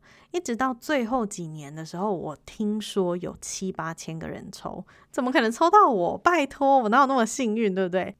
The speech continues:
我每次都跟我老公说，我觉得我把这一生的幸运都用在认识你身上。<laughs> 所以，好啦，我也不知道，反正我就是没有中。那我就是抽了八次都没有中，那我就想说，诶，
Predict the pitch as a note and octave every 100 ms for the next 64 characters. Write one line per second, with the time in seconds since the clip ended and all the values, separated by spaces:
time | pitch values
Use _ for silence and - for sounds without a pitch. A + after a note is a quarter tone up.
0 | _ - D4 A#3+ B3 B3+ A#3 F3+ F#3 G3
1 | G3+ F#3 F3+ F3 F3+ F#3 F#3+ D#3+ F3 F#3
2 | F#3+ E3+ - F#3+ F3+ E3+ E3+ F3 E3+ E3
3 | E3 E3+ F3 E3 E3+ F#3+ - - - D#3+
4 | - - F#3+ _ - C4+ A#3+ E4+ - D4+
5 | - - - - A#3+ B3+ A3 F3 D3 D#3+
6 | F#3+ F3+ E3 D#3+ G3 G#3 G3+ G3+ F#3+ E3
7 | F3 F3+ A#3 A#3 F#3 E3+ F#3 G#3 F3 -
8 | - - - - - - _ A#3+ B3 G#3+
9 | G3+ F#3+ F#3 F#3+ F#3 A3+ A3 A3+ G#3+ G3
10 | F#3 G3 G3 F#3+ F#3+ E3 D3 F#3+ E3+ E3+
11 | F#3 F3 E3 F#3+ F#3+ D#3 F3+ E3+ G3 G#3